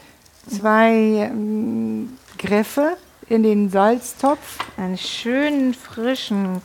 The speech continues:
Speaker 2: Knoblauch.
Speaker 1: Oh.
Speaker 2: Ach, ich muss heute echt arbeiten hier.
Speaker 1: Meine Damen und Herren,
Speaker 2: Ja.
Speaker 1: dicke Knoblauchzehen.
Speaker 2: Dicke Knoblauchzehe.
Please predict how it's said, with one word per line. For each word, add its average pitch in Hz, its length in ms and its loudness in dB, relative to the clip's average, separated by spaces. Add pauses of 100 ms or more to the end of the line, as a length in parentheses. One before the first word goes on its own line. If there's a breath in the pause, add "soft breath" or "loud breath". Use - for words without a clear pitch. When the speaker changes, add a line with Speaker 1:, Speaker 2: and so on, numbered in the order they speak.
Speaker 2:
Knoblauch. 277 1200 -2
Speaker 1:
Oh. 226 920 4
Speaker 2:
Ach, 226 80 -6
ich 233 100 -6
muss 226 200 -2
heute 190 160 -6
echt - 140 -16 (100)
arbeiten 240 360 -6
hier. 170 100 2
Speaker 1:
Meine 160 200 2
Damen 175 340 2
und 196 140 0
Herren, 247 420 2
Speaker 2:
Ja. 202 160 -2 (340 loud breath)
Speaker 1:
dicke 254 320 4
Knoblauchzehen. 185 800 0
Speaker 2:
Dicke 165 320 -2
Knoblauchzehe. 269 920 -2